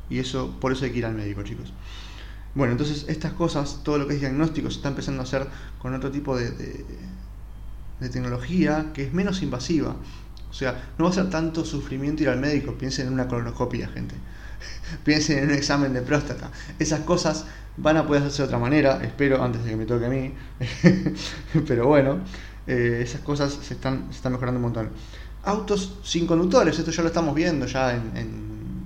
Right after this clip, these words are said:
Silicon Valley, en Los Ángeles, en California. Eh, ya hay un montón de autos de, de Google, Tesla, eh, que se conducen solos y van por la calle y uno, eh,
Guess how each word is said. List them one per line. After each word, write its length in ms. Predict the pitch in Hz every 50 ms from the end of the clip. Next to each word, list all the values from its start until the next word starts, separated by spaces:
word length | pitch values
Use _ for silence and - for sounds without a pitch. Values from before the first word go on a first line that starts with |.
| - - - - - -
Silicon 380 | - 135 127 120 120 117 127
Valley, 380 | 151 165 165 156 151 139 127 123
en 100 | 117 120
Los 140 | 120 - 147
Ángeles, 340 | 143 143 - 127 120 -
en 40 | -
California. 400 | 113 117 117 - 139 139 143 139 143 143 - - - - - - - - -
Eh, 180 | - 127 123 123
ya 200 | 123 139 135 135
hay 100 | 135 135
un 100 | 131 127
montón 300 | 127 127 123 131 131 131
de 80 | 127
autos 280 | 123 120 120 123 117 110
de, 180 | 117 113 113 110
de 100 | 117 117
Google, 340 | 120 120 120 120 117 113 110
Tesla, 420 | - 120 113 104 107 110 110 117 - - - - - - - - - - - - - - - - - - - -
eh, 440 | 139 123 117 113 110 110 110 113 110 -
que 60 | 123
se 120 | 117 113
conducen 340 | 120 123 123 120 120 120 120
solos 220 | 131 135 131 127 123
y 20 |
van 100 | 123 120
por 120 | 120 127 120
la 60 | 120
calle 240 | 127 131 - 131 123
y 40 |
uno, 280 | 123 127 127 127 120 - - - - - - - - - - -
eh, 640 | - 123 113 113 113 117 120 - - - - - 127